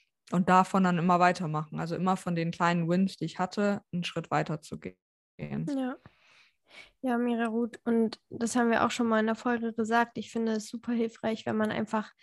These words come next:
Speaker 2: sich bewusst ist, dass das halt ein langer Prozess ist. Ähm, wir Menschen wollen immer alles von jetzt auf gleich und, äh, von heute auf morgen. Aber wenn du halt weißt, okay, das ist halt ein langer Prozess, dann weißt du auch,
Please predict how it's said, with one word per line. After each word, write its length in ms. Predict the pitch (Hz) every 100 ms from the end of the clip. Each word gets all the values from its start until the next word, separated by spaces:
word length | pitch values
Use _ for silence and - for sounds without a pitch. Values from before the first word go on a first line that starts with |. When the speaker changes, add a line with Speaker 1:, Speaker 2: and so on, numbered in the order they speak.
| - - _ _ _ _ _ _ _ _ _ -
Speaker 2:
sich 260 | 226 226
bewusst 540 | 240 214 226 254 - 247
ist, 300 | 254 254 220
dass 180 | 226
das 220 | 220 220 226
halt 200 | 220 214
ein 80 |
langer 280 | 202 208 208
Prozess 560 | 208 - 202 208 208 -
ist. 340 | - 247 - _ _ _ 202
Ähm, 420 | 190 190 190 202
wir 120 | 214
Menschen 380 | 208 214 - 208
wollen 160 | 202
immer 240 | 208 208 180
alles 260 | - 208
von 260 | - 214 208
jetzt 160 | 202 -
auf 180 | -
gleich 460 | - 214 202 226 -
und, 400 | 202 208 208 -
äh, 300 | 190 208 202
von 240 | - 208
heute 240 | 214 214 214
auf 120 | -
morgen. 400 | 208 208 220 240 - - - -
Aber 240 | - 208 208
wenn 160 | 214
du 60 | 214
halt 180 | 208 202
weißt, 380 | 202 202 214 -
okay, 260 | - 220
das 340 | 202 208 - - _ _ _ -
ist 140 | 269
halt 200 | 240 202
ein 80 | 196
langer 240 | 202 202
Prozess, 560 | 196 208 - 202 226 -
dann 180 | 202 208
weißt 300 | 220 240 -
du 60 |
auch, 360 | - 190 220